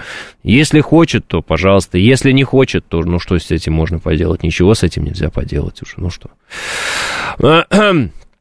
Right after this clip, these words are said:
Пуэрто-Рико в С Ш А вступают, э, в, в С Ш А выступают, пишет Г-, Г-, Григорий. М, объявить, объединившись, вряд ли мы станем сильнее, точ-, только больше, да, но не сильнее, э, может быть, на, за счет увеличения площади более уязвимыми, пишет Геннадий.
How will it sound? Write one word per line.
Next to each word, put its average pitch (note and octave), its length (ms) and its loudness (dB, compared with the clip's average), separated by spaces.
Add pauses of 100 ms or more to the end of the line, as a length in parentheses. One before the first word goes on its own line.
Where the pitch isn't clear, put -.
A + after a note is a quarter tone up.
(460)
Пуэрто-Рико F3 640 4
в C#3+ 40 -2
С D#3+ 140 2
Ш D#3+ 220 4
А C#3 40 2
вступают, C3 680 2
э, A2 40 0
в, B2+ 800 4
в - 60 -6
С - 120 2
Ш C#3+ 200 2
А - 20 4
выступают, B2 540 2
пишет G#2+ 260 -6
Г-, A2+ 120 2
Г-, B2+ 200 6
Григорий. B2+ 460 4
М, C3+ 300 4
объявить, D3 680 2
объединившись, D3+ 1000 4
вряд C#3+ 300 2
ли C3+ 80 4
мы C3 140 4
станем C3 340 2
сильнее, C#3+ 480 4
точ-, C3 420 0 (240)
только A#2+ 300 2
больше, B2+ 460 4
да, B2 260 4
но C3+ 120 2
не B2 120 4
сильнее, C3+ 640 2
э, A2+ 220 2
может A#2 400 2
быть, A#2 400 2
на, A2 240 4
за A2 260 0
счет A2+ 220 0
увеличения A2 540 2
площади A#2 420 2
более A2+ 380 6
уязвимыми, G#2+ 680 4
пишет - 340 -6
Геннадий. G2 400 2